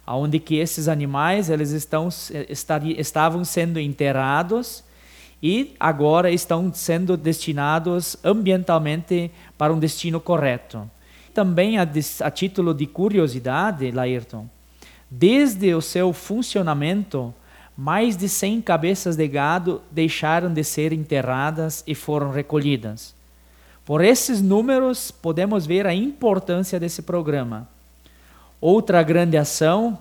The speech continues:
que está prestes a ser incrementada e que foi votada pelos vereadores, o projeto já passou na Câmara, é o programa de le-, recolha de lixo no nosso interior.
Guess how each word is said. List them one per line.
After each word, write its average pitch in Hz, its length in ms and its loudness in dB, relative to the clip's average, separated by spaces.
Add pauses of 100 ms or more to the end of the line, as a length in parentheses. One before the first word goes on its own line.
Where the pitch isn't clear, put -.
(220)
que 147 80 -8
está 143 260 -4
prestes 170 600 0
a 147 60 -2
ser 156 260 -2
incrementada 147 1080 -2 (400)
e 147 100 -2
que 160 140 0
foi 180 300 4
votada 151 560 0
pelos 143 300 -2
vereadores, 143 800 0
o - 100 -16
projeto 139 480 -4
já 135 180 -4
passou 151 480 -4
na 147 100 -4
Câmara, 180 600 -2 (500)
é 151 120 4
o 180 80 6
programa 185 680 4
de 196 120 4
le-, 175 200 0 (120)
recolha 160 600 2
de 175 140 4
lixo 180 400 0
no 170 120 -2
nosso 156 300 -2
interior. 143 540 -2